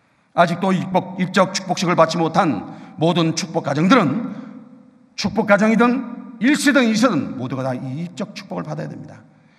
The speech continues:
그래야 내가 인침표를 받을 수가 있다라는 것입니다.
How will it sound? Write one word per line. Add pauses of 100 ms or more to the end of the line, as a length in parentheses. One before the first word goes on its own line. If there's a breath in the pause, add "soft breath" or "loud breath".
(160 soft breath)
그래야
내가 (480 loud breath)
인침표를 (400)
받을
수가
있다라는
것입니다.